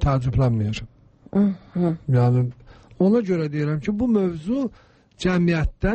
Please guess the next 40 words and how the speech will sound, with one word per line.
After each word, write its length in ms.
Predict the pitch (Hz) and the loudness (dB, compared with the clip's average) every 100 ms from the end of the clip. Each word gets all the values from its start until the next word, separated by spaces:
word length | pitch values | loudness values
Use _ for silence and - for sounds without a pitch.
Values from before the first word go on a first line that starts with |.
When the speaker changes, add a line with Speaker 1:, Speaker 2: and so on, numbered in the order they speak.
| 220 | 0
Speaker 1:
müzakirə 520 | 156 165 147 - 196 | 0 0 -2 0 0
mövzusuna 500 | 185 165 143 180 190 185 | 2 0 -4 -2 0 0
çevrilməlidir. 840 | 151 120 117 110 107 98 95 98 - - | 0 0 -2 -2 -2 -4 -8 -12 -16 -4
Elə 180 | 175 202 | 0 2
Speaker 2:
Bəli. 100 | 196 | 2
Speaker 1:
belə 180 | 185 175 | 0 0
yox. 200 | 151 104 - _ _ - | -2 -6 -16 _ _ -4
Müzakirə 480 | 170 196 175 214 214 | 0 0 0 -2 -2
mövzusuna. 560 | 151 120 - 120 101 101 - - _ | -2 -6 -10 -14 -14 -14 -20 -20 _
Ki, 100 | - | -2
Speaker 2:
Mhm. 80 | 226 | 2
Speaker 1:
cəmiyyət 460 | 208 202 220 226 180 | 2 2 0 0 -2
daima 360 | 214 220 190 | -2 0 -2
bunu 160 | 175 175 160 | -2 -2 -2
müzakirə 440 | 147 139 - 151 139 | 0 -2 -2 -2 -2
eləsin. 300 | 123 156 151 | 0 -2 0
Bəlkə 480 | 214 214 190 185 196 | 0 0 0 -2 0
dövlət 400 | 185 180 190 202 - | 0 0 0 -2 -2
səviyyəsində 560 | 165 156 143 - 160 196 | -2 -2 -2 -4 -2 0
də 100 | 180 | 0
bir 100 | 185 | 0
müşavirə 560 | 175 147 170 156 160 165 - | 0 -2 0 0 2 0 -2
keçirilə 560 | 123 - 120 131 151 - - - - | -4 -2 0 2 0 -4 -16 -20 -4
və 60 | 202 233 | 0 0
müzakirə 460 | 190 202 180 226 233 | 2 0 0 0 0
oluna. 400 | 208 131 87 - _ _ _ _ _ - | 0 -2 -10 -16 _ _ _ _ _ 0
Ona 120 | 208 | 0
görə 200 | 240 247 | 2 2
ki, 80 | 214 | 2
mən 180 | 247 247 | 2 2
yenə 260 | 254 233 165 | 0 0 -2
deyirəm, 240 | 147 156 220 | -2 0 0
indi 180 | 226 214 | 0 -2
bayaq 220 | 226 208 | -4 -2
mənə 380 | 208 208 220 208 | -2 -2 -2 -4
sual 360 | - 208 208 202 | -2 0 0 0
verən, 360 | 196 196 196 185 | 0 2 0 0
e, 600 | 180 175 170 165 165 151 | 0 0 0 -2 -4 -4
ki, 140 | - | -2
o 120 | 175 | -2